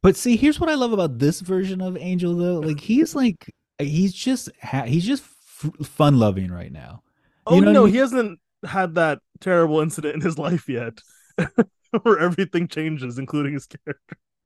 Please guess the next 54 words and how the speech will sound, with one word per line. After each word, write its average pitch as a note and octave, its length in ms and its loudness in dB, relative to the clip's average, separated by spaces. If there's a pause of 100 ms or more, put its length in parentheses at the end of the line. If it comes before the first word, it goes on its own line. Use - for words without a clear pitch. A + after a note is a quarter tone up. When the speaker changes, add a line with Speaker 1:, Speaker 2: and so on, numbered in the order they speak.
Speaker 1:
Oh, C#4+ 220 2
no, D#4+ 320 -4
no. G3 300 4
Oh, C#3 280 4
yeah, B2 220 0
well, A2 120 -2
that's, - 480 -4 (280)
<laughs> - 260 -18
yes. C#3 420 0 (140)
That's, G3+ 340 -6 (100)
Speaker 2:
<laughs> - 100 -20
Speaker 1:
the, F#3 280 -2
the C#4+ 100 0
fact E4+ 300 -4
that G4+ 140 -2
some G#3+ 300 -2
pe-, F#3 220 -10
like, D#3 340 -6 (180)
that G3+ 180 -2
was, D4+ 240 -2
like, E3+ 220 -2
this D#4+ 220 0
is F#4+ 100 2
a G#3+ 80 2
much A2+ 260 0
better F#2 220 -8
Angel. D#3+ 240 -8
I C#4+ 80 -2
like A#2 220 -2
this - 180 -10
Angel C#2 260 -14
better. - 420 -18 (220)
Like D#3 240 -2
Speaker 2:
He's G3+ 280 0
a E3 80 2
bit C#3+ 320 -6
rapey. B2 440 -10
He's G#3 180 -2
a A#3 80 2
bit F3+ 240 2
like, E3 360 0 (240)
Speaker 1:
What - 100 -2
are - 20 0
Speaker 2:
he G3 60 0
Speaker 1:
you G3 40 2
Speaker 2:
roofied F#3+ 140 2
Speaker 1:
talking E3+ 200 2
Speaker 2:
a D#3+ 40 4
Speaker 1:
about? D3+ 60 0
Speaker 2:
girl D3+ 340 0
in C3+ 80 -8
college B2+ 360 -6
one A2+ 180 -10
time. G2+ 320 -14